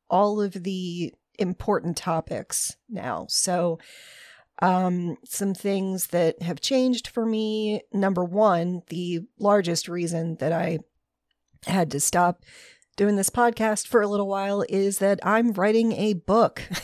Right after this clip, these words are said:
<laughs> That's right. I'm writing my very first book for Manning Publications, and the working title right now is The Lead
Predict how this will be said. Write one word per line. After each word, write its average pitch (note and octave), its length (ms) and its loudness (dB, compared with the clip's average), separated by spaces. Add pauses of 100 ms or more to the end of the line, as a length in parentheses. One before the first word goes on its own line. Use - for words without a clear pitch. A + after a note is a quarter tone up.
(120)
<laughs> C#4+ 80 8 (1900)
That's F#3+ 280 2
right. A3+ 340 2
I'm F#3+ 280 2
writing G3+ 540 0
my F3+ 160 -2
very E3 280 0
first - 340 -4
book D4+ 300 2 (100)
for G3 640 -2 (640)
Manning G#3 480 2
Publications, A3+ 1040 0 (560)
and G3 180 0
the F3+ 240 -2
working F3 400 -2
title F3 400 0
right E3+ 220 -4
now G3+ 420 0
is F#3 200 -2
The G#3+ 200 -4
Lead F3 480 -4